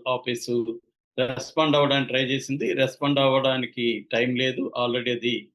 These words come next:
ఆ, కూలిపోయినట్టుగా చెప్తున్నారు. దాంట్లో టోటల్గా రెండు వందల నలభై రెండు మంది, ఆ, ఉన్నారు. అందులో,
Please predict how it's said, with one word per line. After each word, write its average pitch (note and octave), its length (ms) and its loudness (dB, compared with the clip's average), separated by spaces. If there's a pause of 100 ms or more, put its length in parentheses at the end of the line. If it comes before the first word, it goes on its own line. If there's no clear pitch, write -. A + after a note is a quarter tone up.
(400)
ఆ, A2 80 -4
కూలిపోయినట్టుగా A#2+ 760 -2
చెప్తున్నారు. C3 720 -4
దాంట్లో D#3 480 2
టోటల్గా D3 600 0
రెండు B2+ 240 -2
వందల B2+ 180 -4
నలభై A#2+ 360 -2
రెండు A#2 220 -6
మంది, B2 540 -2 (440)
ఆ, A2 340 -2 (200)
ఉన్నారు. C#3 520 0
అందులో, B2 540 0